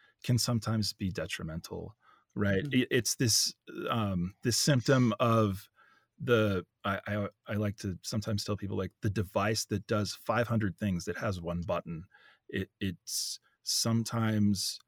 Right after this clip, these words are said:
Speaker 1: more difficult, right? Because you, you take away selection, you take away the ability to evaluate or or, you know, click something and go somewhere. And, and when you start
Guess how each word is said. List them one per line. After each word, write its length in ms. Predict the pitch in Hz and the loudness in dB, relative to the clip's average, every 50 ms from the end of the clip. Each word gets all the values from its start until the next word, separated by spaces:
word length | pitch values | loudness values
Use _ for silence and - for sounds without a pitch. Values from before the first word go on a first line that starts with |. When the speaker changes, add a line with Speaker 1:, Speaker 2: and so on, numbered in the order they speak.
| _ - | _ 0
Speaker 1:
more 300 | 107 107 117 120 120 107 | 2 4 4 6 4 4
difficult, 580 | 101 82 - 80 - - 92 90 87 - - - | 2 -2 -4 -6 -8 -8 -8 -10 -10 -10 -8 -4
right? 180 | 101 92 92 - | -4 -4 -2 -2
Because 560 | 107 95 - - 98 98 92 90 90 104 - - | -4 -4 -4 -2 -2 -2 -2 -2 -4 -6 -8 -6
you, 200 | - 110 104 101 98 | -2 0 0 0 0
you 140 | - 104 98 | 0 -2 -2
take 400 | - - - - 123 117 107 - | -2 -4 -2 0 0 2 2 2
away 720 | 107 104 107 104 104 104 104 104 104 101 98 95 92 98 - - - _ _ - | 2 2 4 4 4 4 4 4 4 4 2 0 -2 -4 -8 -14 -20 _ _ -10
selection, 800 | - - - 104 98 95 98 98 - - - 101 95 98 95 | -8 -4 -2 0 0 0 0 -2 -2 -2 0 0 2 2 2
you 100 | 92 90 | 2 0
take 280 | - - - 101 98 - | -2 -2 -2 -2 -2 0
away 180 | 101 98 95 | 0 0 0
the 160 | 87 92 92 87 | 0 -2 -2 -2
ability 360 | 82 92 95 95 95 95 92 | -2 -2 0 0 0 -2 -2
to 180 | - - 95 95 | -4 -4 -6 -6
evaluate 880 | 92 80 - 87 85 90 92 98 92 92 95 95 92 92 92 92 90 | -6 -4 -4 -4 -2 -2 -2 -2 0 0 -2 -2 -2 -2 -2 -2 -2
or 200 | 92 85 82 82 - - - _ _ _ | -4 -4 -6 -8 -12 -18 -20 _ _ _
or, 200 | - 95 98 85 - | -4 -4 -4 -4 -4
you 120 | - 98 90 | -4 -2 -2
know, 100 | 85 80 | -2 -4
click 280 | - - 110 98 - | -4 -2 -4 -2 -2
something 380 | - - 101 98 - 101 92 90 | -2 -2 -2 -2 0 -2 -2 -2
and 120 | 82 80 | -4 -4
go 180 | - 92 90 92 | -4 -4 -4 -4
somewhere. 640 | - - 98 95 92 90 92 92 92 90 87 87 - - - _ _ _ _ _ _ | -4 -4 -2 -2 -2 -2 -4 -4 -4 -6 -6 -6 -8 -14 -20 _ _ _ _ _ _
And, 340 | - 110 95 92 92 92 - - - | -6 -2 0 0 0 0 -2 -4 -2
and 80 | 117 | 2
when 100 | 110 104 | 4 6
you 60 | 104 107 | 6 4
start 260 | - - 151 147 | 4 2 -2 -2